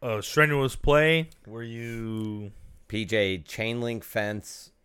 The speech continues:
Speaker 2: She wanted a goalie. Someone was like, "Taylor used to be a goalie in high school." I'm like, "Well, J V, let's not hype it up that much." And actually, on a, a co-ed team,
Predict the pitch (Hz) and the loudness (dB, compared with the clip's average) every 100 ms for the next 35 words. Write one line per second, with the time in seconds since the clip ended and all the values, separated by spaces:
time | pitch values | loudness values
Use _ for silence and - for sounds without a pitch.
0 | _ - - 101 95 95 92 90 78 82 | _ -16 -10 -6 -6 -6 -6 -8 -10 -6
1 | 92 98 90 80 90 87 90 87 85 - | -4 -2 -4 -4 -4 -4 -4 -6 -6 -8
2 | 110 110 120 92 127 180 202 - 90 101 | -6 -4 -4 -2 -2 -2 -4 -6 -4 -4
3 | - 101 107 98 85 104 - 85 82 80 | -2 -4 -2 -4 -4 -6 -6 -10 -10 -12
4 | 78 82 78 95 90 82 69 64 80 80 | -12 -12 -8 -8 -8 -10 -12 -12 -14 -16
5 | 80 80 73 76 76 - 50 50 69 - | -14 -14 -14 -14 -14 -16 -20 -16 -18 -18
6 | _ _ _ _ _ _ _ - 90 90 | _ _ _ _ _ _ _ -6 0 0
7 | 87 92 92 95 87 85 78 73 - _ | 2 0 0 -2 -2 -2 -6 -12 -18 _
8 | _ - 92 95 - 90 - 104 98 90 | _ -8 -4 -4 -4 -8 -2 2 2 0
9 | 78 - 95 87 | -4 -6 -4 -4